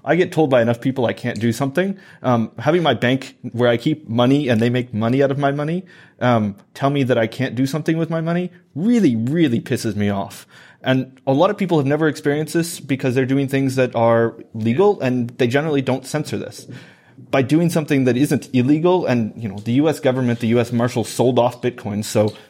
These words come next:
the U S government knows about it. The, the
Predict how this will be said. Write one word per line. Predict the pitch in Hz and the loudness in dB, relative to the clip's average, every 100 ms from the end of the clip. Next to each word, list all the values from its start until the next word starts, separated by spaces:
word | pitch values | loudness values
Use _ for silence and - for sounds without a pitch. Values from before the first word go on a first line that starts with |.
| - | -6
the | 107 | 0
U | 123 | 2
S | 131 | 2
government | 147 160 135 | 2 2 0
knows | 110 107 101 | 0 0 0
about | 101 104 110 | 0 0 0
it. | 139 | 0
The, | - 120 113 - 85 - | 2 2 2 -2 -8 -6
the | - 110 107 107 - | 0 2 2 -2 -6